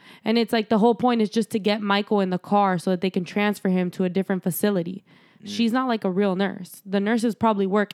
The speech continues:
Speaker 1: inside the mental hospital. Actually, no one fucking works there, because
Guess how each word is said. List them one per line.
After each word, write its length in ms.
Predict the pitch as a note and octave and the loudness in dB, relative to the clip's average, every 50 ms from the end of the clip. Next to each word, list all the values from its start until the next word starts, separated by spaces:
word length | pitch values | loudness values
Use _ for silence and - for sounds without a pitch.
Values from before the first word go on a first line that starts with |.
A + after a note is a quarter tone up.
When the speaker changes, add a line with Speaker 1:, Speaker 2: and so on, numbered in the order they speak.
| - | -4
Speaker 1:
inside 460 | - A3+ G#3 G3+ - - G#3 G3+ F#3+ | -2 -2 -2 -2 -2 -2 -2 -2 -2
the 80 | F3+ E3+ | -2 -2
mental 240 | G3+ G#3 G#3 - D#3+ | -2 -2 -2 -4 -6
hospital. 420 | D#3+ F3 E3+ - - - - - _ - - - - - - | -8 -8 -10 -10 -12 -14 -14 -16 _ -20 -20 -20 -20 -8 -4
Actually, 300 | - B3 B3 - B3 G3+ - - - - | -4 -2 -2 -2 -4 -4 -6 -8 -4 0
no 140 | A3 C4 | 2 4
one 160 | D#4+ E4+ E4 C#4+ | 4 4 2 2
fucking 320 | - B3+ A3+ - A#3+ A3 | 2 0 0 0 0 0
works 280 | G#3 A#3 C4 B3+ - - | 0 0 0 -2 -2 -4
there, 160 | - G3+ G3 | -4 -2 -2
because 300 | - - - A3+ G#3+ F#3+ | -2 -2 0 0 0 0